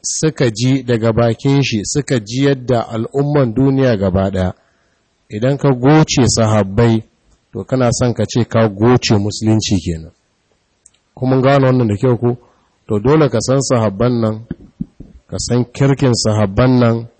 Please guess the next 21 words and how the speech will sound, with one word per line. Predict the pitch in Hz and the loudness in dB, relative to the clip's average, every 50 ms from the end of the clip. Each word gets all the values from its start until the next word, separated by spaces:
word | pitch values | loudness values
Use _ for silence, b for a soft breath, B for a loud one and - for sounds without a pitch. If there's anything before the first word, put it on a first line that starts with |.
| _ _ _ - _ _ _ _ _ - | _ _ _ -20 _ _ _ _ _ -10
da | - - | -8 -4
irin | 135 131 135 123 123 117 117 | -2 0 0 2 2 2 2
yanda | 113 120 123 120 113 104 - | 2 2 2 2 2 2 0
shi | - - - 135 | 0 -2 -2 0
manzon | 131 127 120 110 110 117 117 117 | 0 0 0 0 0 0 0 0
Allah | 120 120 123 120 117 110 | 0 0 2 2 2 2
sallallahu | 104 - - 107 107 107 107 104 107 110 117 120 123 113 107 | 0 0 -2 -2 0 0 0 0 2 2 2 2 2 2 2
alaihi | 107 104 107 110 117 117 107 104 | 0 2 2 2 2 2 2 2
wa | 107 104 107 113 117 120 | 2 2 2 2 2 0
alihi | 117 113 107 101 113 | 0 0 0 0 0
wa | 110 98 | -2 -2
sallama | 92 - 117 113 117 120 123 117 113 110 110 107 104 - _ _ _ _ _ _ _ _ _ | -2 -4 -4 -2 -2 0 0 2 2 2 0 0 -2 -6 _ _ _ _ _ _ _ _ _
ya | - 104 110 | 0 2 2
yarda | 110 101 95 90 87 95 92 | 4 2 2 0 -2 -2 -2
da | 87 82 | -2 -4
su. | 78 - - - - _ - | -6 -10 -12 -14 -18 _ -10
Musamman | 101 - - 135 139 143 147 143 127 117 113 117 | -8 -4 -2 0 0 2 2 2 0 0 0 0
ma | 113 113 110 107 104 - - _ _ _ _ _ _ _ _ _ _ _ _ _ _ _ _ _ _ | 2 2 0 0 -2 -6 -16 _ _ _ _ _ _ _ _ _ _ _ _ _ _ _ _ _ _
a | 151 | -10
irin | - - 135 135 131 123 | -4 -2 0 0 2 2
wannan | 120 123 127 127 123 113 | 2 2 2 2 2 2